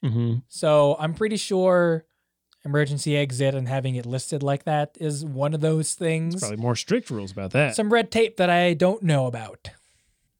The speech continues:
Speaker 2: Red tape for a red sign.
Speaker 1: If there's any, uh, county or whatever, uh, workers out there who specialize in this kind of bureaucracy, we'd love to have you on the podcast. Explain it to us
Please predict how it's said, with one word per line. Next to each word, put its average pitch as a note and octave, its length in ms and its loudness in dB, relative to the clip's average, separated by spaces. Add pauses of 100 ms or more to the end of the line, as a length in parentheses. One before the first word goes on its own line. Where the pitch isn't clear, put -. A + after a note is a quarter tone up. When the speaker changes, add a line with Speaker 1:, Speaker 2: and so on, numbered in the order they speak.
(200)
Speaker 2:
Red E3 240 -2
tape A3+ 340 0
for E3+ 560 0
a C#3 80 -6
red F#3 480 -2
sign. G#2+ 680 -14 (100)
Speaker 1:
If - 140 -10
there's A#2 200 2
any, D#3 400 4
uh, C#3+ 220 0
county E3 680 0
or B2 600 2 (540)
whatever, A#2+ 640 2
uh, G#2+ 400 -6 (320)
workers E3 420 0
out F#3 200 -6
there G3+ 240 2
who A2+ 300 2
specialize C3 640 -2
in B2 80 -4
this B2 120 -2
kind B2+ 180 -2
of B2 60 -2
bureaucracy, B2 460 -2
we'd B2 140 -4
love G#2+ 260 -2
to B2 80 0
have C3+ 140 2
you C3+ 80 6
on C#3 80 6
the C#3+ 60 2
podcast. D#3 640 -2
Explain D3 560 0
it E3+ 140 -2
to E3 200 -2
us - 260 -8